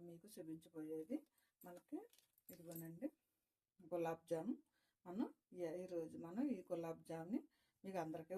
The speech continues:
వచ్చే ఉంటుంది, కానీ అందరూ వచ్చిన వాళ్ళు, కానీ పిల్లలు లాంటి వాళ్ళు కొంతమంది ఎలా కలుపుకోవాలో, ఎలా చేసుకోవాలో తెలుసుకుంటారు కదా అని చూపిస్తున్నాను. మనం ఇవాళ రెండు రకాలుగా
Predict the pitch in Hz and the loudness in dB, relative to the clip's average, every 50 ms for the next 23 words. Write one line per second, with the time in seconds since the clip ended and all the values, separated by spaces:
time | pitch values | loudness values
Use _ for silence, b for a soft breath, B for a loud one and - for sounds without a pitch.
0 | 185 170 165 - - 190 190 180 175 170 160 - - 233 302 - - _ - 185 | 2 2 2 2 2 4 4 4 2 -2 -6 0 2 2 2 2 -4 _ 0 2
1 | 160 165 165 202 247 254 214 175 160 160 160 165 170 165 156 160 - 170 165 165 | 2 2 6 6 8 8 6 4 2 0 0 2 2 2 2 -2 -6 -8 -6 -4
2 | 170 233 247 - 202 185 185 - 180 175 170 165 160 160 160 160 160 160 - 165 | -2 -2 0 0 -2 -2 0 0 0 2 2 0 0 0 0 -2 -2 -2 -4 -8
3 | 165 - 180 170 165 165 160 156 165 165 165 160 160 160 160 165 165 165 165 160 | -8 -8 -10 -10 -8 -8 -6 -6 -6 -6 -6 -6 -6 -4 -2 0 0 0 0 -4
4 | 160 - - 165 160 160 - _ - 170 165 160 151 151 151 151 - 156 156 - | -6 -6 -6 -6 -8 -8 -10 _ -6 -4 -2 -2 -2 -2 -4 -4 -6 -8 -8 -8
5 | - - 151 147 160 - - 165 151 - - - - 156 151 151 147 147 147 147 | -10 -10 -8 -8 -6 -4 -4 -4 -6 -6 -12 -14 -14 -12 -10 -10 -10 -8 -10 -10
6 | 147 151 139 143 175 240 294 - - - 170 151 151 151 - _ - 151 143 151 | -8 -8 -8 -4 -2 -2 -2 -2 -4 -8 -6 -6 -6 -6 -8 _ -10 -8 -6 -2
7 | 190 302 - - 247 170 165 170 170 170 170 165 156 147 151 202 247 247 226 196 | -2 -2 -2 -2 -6 -8 -6 -6 -6 -4 -4 -4 -4 -4 -2 -2 -2 0 -2 -2
8 | 185 170 160 151 - 147 147 151 165 | 0 -2 -2 -2 -2 -4 -2 0 0